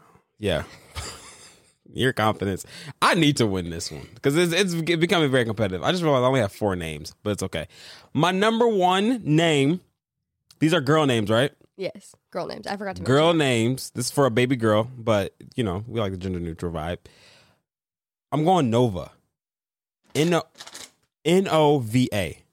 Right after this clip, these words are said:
Speaker 2: That's
Speaker 1: We're, we're,
Speaker 2: cute.
Speaker 1: no. Isn't that cute?
Speaker 2: That's cute.
Speaker 1: N O V A. I, I don't know, something about Nova, Baby Nova. You're gonna see a big <laughs> trend with these names <laughs> once
Speaker 2: I,
Speaker 1: you see mine.
Speaker 2: I kinda feel like our names,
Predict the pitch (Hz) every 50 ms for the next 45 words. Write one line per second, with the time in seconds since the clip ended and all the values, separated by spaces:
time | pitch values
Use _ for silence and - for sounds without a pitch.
0 | _ _ _ _ - 269 233 294 240 226 220 254 240 240 254 226 208 185 165 -
1 | - 107 104 90 80 _ _ _ _ _ _ _ _ _ _ _ _ _ _ -
2 | 143 165 165 180 170 175 - 185 190 214 - _ _ - 247 - - - 233 196
3 | - - - - _ _ _ _ 147 156 160 160 160 143 143 147 143 131 107 95
4 | 107 139 135 123 151 160 170 165 151 139 131 156 147 147 147 143 135 135 139 139
5 | 131 135 120 131 135 127 131 123 127 127 127 123 127 127 127 127 120 139 151 185
6 | 180 160 165 160 156 131 113 104 107 113 127 120 - - - - - 180 143 123
7 | 117 107 110 101 - 110 107 101 98 98 98 95 92 92 92 95 90 92 - -
8 | - _ _ _ _ _ _ - - - - 185 - _ _ _ _ _ _ -
9 | 107 - - 110 - 113 104 - 87 87 80 78 73 60 240 254 269 - 285 294
10 | 285 294 277 - 294 294 294 294 277 - - 233 240 240 233 226 220 208 208 214
11 | 214 220 226 247 247 226 214 226